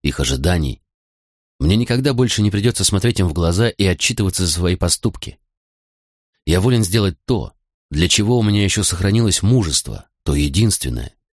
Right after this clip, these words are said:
что может помочь мне оставить позади мою старую жизнь.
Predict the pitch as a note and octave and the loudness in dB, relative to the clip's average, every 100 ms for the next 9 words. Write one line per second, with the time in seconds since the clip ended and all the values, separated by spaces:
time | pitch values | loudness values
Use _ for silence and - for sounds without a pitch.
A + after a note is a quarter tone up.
0 | _ _ - - G#2 A2 G2 - F#2 A2+ | _ _ -6 0 2 2 0 0 0 2
1 | A2 F#2+ F#2+ - E2+ - - G#2+ F#2+ - | 0 0 0 0 -2 -2 0 0 -2 -2
2 | F2 F#2 F2+ G#2+ F#2 E2+ - F2+ D2+ C2+ | -2 0 2 2 2 2 0 -2 -2 -4
3 | D2 F2 D#2+ A#1 | -2 -2 -2 -4